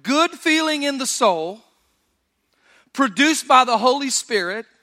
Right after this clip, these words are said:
as he causes us to see the beauty of Christ in the Word and the world. And so it's, it's not, like I said, it's not, again, something that's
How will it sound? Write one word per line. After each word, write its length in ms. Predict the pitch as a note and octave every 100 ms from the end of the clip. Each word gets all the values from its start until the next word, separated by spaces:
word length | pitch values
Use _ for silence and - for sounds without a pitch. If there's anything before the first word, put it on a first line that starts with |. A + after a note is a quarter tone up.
| _ _ _ _ _ _ -
as 180 | A#3+ F#3+
he 100 | B3
causes 540 | - D4 D#4 E4+ E4
us 240 | D4+ D4+ -
to 80 | A#3+
see 200 | C4 A3+
the 120 | G3
beauty 440 | D3+ B3 D4 D4
of 120 | A#3
Christ 480 | - A#3+ A#3+ B3 - -
in 160 | A3
the 80 | F#3+
Word 520 | F3 F#3+ C4 C#4+ D4 G#3
and 160 | A3
the 80 | F#3+
world. 500 | F3 F3+ D3+ A#2 G#2 _ _ _ -
And 120 | A#3
so 240 | - C#4 A#3
it's, 220 | A3 - - -
it's 200 | A#3+ A#3+
not, 260 | C4+ D#4+
like 180 | C4 C4
I 60 | C4
said, 260 | - D4
it's 140 | G#3+ G#3+
not, 220 | C4 C#4
again, 340 | A#3+ C4 C#4
something 400 | A3+ C4 B3 A#3
that's 180 | G3+ F#3+